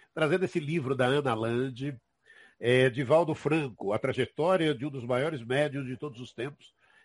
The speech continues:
É, fica a dica pra sua leitura, um livro maravilhoso, excelente, da Ana Lande, e que foi inspirador, inspira-, inspirou, é, todo esse trabalho do filme,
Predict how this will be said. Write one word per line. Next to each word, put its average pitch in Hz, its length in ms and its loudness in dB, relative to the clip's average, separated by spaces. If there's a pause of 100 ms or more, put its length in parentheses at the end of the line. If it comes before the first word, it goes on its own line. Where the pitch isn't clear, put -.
É, 139 300 4 (460)
fica 180 360 2
a 139 120 4
dica 143 320 -4
pra 147 200 0
sua 143 200 -6
leitura, 143 420 -4
um 147 60 -6
livro 143 340 -10
maravilhoso, 139 680 -2
excelente, 139 600 -6
da 117 120 -4
Ana 117 180 -2
Lande, 127 480 -8 (340)
e 202 200 0
que 240 160 -2
foi 254 340 2
inspirador, 233 640 2
inspira-, 208 580 0
inspirou, 196 560 4
é, 143 140 0
todo 175 260 -2
esse - 160 -6
trabalho 131 380 -2
do 120 80 -8
filme, 160 420 -8